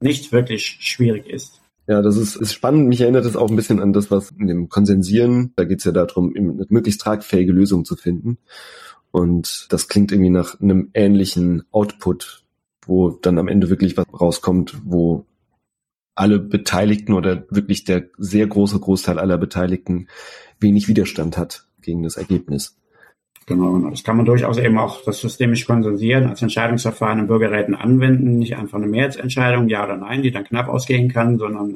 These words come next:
Speaker 1: äh, im Sinne von, von Konsensherstellung, äh,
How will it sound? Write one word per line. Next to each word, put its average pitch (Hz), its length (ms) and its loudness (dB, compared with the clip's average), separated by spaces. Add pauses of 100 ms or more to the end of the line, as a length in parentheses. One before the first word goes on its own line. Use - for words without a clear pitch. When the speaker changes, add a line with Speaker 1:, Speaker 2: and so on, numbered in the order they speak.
Speaker 1:
äh, 101 200 -12 (800)
im 135 160 0
Sinne 127 240 4
von, 120 280 0
von 113 160 -8
Konsensherstellung, 117 1080 0
äh, 104 320 -2